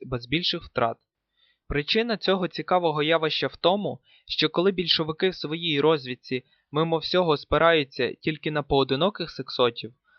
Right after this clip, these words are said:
то розвідка упа спирається на всеукраїнське населення даного терену. Навіть жінки, старці і малі діти з власної ініціативи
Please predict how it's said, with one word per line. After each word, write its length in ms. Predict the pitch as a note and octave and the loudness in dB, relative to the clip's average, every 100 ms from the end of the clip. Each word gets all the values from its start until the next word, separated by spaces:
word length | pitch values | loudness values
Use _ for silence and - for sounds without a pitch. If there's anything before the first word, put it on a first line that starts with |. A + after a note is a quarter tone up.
| _ | _
то 120 | C#3 | 4
розвідка 500 | D#3 G3 E3+ E3 - | 6 6 2 -4 0
упа 340 | - C#3+ F#3 G#3 | 0 0 2 2
спирається 540 | - C#3+ C#3+ C3+ - | 2 0 2 0 -4
на 100 | C3 | -10
всеукраїнське 760 | B2+ F3 E3 E3+ E3 F#3 - F3 | -4 -2 -2 0 -4 -4 -6 -8
населення 580 | D3+ - E3+ G3 F3+ C3+ | -8 0 2 2 0 -2
даного 400 | B2 C#3 D#3 E3+ | 0 0 -2 -2
терену. 500 | F3+ E3+ C3+ A#2+ A#2+ _ _ _ | 2 2 0 -6 -14 _ _ _
Навіть 320 | C3 D#3 F3 | 2 2 2
жінки, 400 | D3 D#3+ D#3 G3+ | -2 -4 -2 -2
старці 440 | F#3+ - E3+ E3 - | 0 2 2 0 -6
і 160 | - D3 | -6 -4
малі 220 | D3+ D3 | -4 -4
діти 360 | C#3 G#3 G3 | -4 -2 -2
з 120 | C#3+ C#3 | -4 -2
власної 580 | D#3+ E3+ - C#3+ C#3 | -2 -2 -4 -4 -4
ініціативи 840 | C#3 C3 - C3 C3 E3+ G#3 F3 | -6 -10 -2 0 2 2 2 0